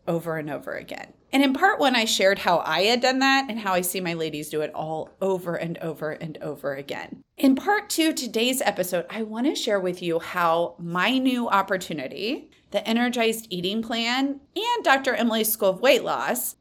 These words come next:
can help you overcome this problem. Because my goal is to help women who have struggled, who have tried the diets. I help the ladies that other people don't help most of the time. I saw you ladies in clinic.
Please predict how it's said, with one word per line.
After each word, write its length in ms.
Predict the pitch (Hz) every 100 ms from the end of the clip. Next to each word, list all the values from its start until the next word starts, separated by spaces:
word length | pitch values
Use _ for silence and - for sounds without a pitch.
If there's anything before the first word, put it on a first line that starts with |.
| -
can 220 | - 254
help 420 | 240 247 262 269
you 220 | 302 285 285
overcome 840 | 202 190 196 190 - 175 165 185 - _ -
this 320 | 160 160 -
problem. 460 | - - - - - _ _ _ -
Because 280 | 269 294
my 360 | 285 294 392 466
goal 540 | 240 170 127 165 - - -
is 220 | 247 240
to 160 | - 247
help 320 | - 285 285
women 380 | 233 233 165 156
who 180 | 175 226
have 160 | 240
struggled, 920 | - - - 254 302 240 165 - - - _ _
who 200 | 302 269
have 280 | 294 285
tried 540 | - - 233 247 269 -
the 100 | 226
diets. 600 | 170 143 - - - - _
I 320 | 233 302 453 453
help 320 | 233 254 339
the 120 | 226
ladies 640 | 214 196 214 285 339 453 -
that 200 | 226 226
other 280 | 233 254 269
people 380 | 269 269 254 214
don't 300 | 202 196 180
help 440 | 175 175 - - -
most 340 | 180 160 - -
of 80 | 139
the 80 |
time. 300 | - - - _ _
I 140 | 302 339
saw 360 | 339 320 302
you 220 | 349 320 294
ladies 380 | 285 269 294
in 160 | 254 240
clinic. 500 | 240 294 285 285